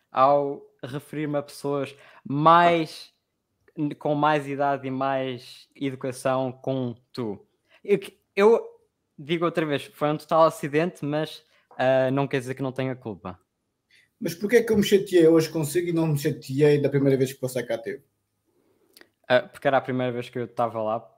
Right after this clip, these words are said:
Speaker 1: por isso
Speaker 2: Não.
Speaker 1: o senhor ainda não me conhecia bem? Não?
Speaker 2: Não. Porque eu tenho muito mais tolerância quando é comigo. Rio-me, chuto para canto. Agora, quando é um pai de família que ele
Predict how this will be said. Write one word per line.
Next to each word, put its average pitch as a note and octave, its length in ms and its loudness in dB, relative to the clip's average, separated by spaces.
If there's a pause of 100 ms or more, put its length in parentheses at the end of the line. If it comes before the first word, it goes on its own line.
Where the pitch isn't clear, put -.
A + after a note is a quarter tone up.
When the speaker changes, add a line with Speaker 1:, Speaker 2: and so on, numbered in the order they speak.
(140)
Speaker 1:
por A2+ 140 -10
isso A#2+ 200 -6
Speaker 2:
Não. E4+ 140 0
Speaker 1:
o E4+ 40 -4
senhor B2 160 -4
ainda B2 160 -4
não A#2+ 120 -4
me A#2 80 -8
conhecia A#2+ 360 -8
bem? B2+ 240 -8 (560)
Não? - 280 -4
Speaker 2:
Não. C4 240 -6 (1400)
Porque B2 220 -2
eu C#3+ 80 2
tenho C#3 160 4
muito C#3 160 2
mais C#3 200 2 (280)
tolerância C#3 840 2
quando C#3+ 160 0
é C#3+ 60 4
comigo. C#3+ 500 2 (420)
Rio-me, G3+ 680 2 (460)
chuto C#3+ 200 -6
para C#3+ 140 0
canto. F#3 540 8 (840)
Agora, D3+ 400 6
quando C3 200 2
é C3+ 60 6
um C#3 140 2
pai D3 180 4
de C#3+ 100 -6
família B2+ 720 2 (320)
que - 160 0
ele E3 160 6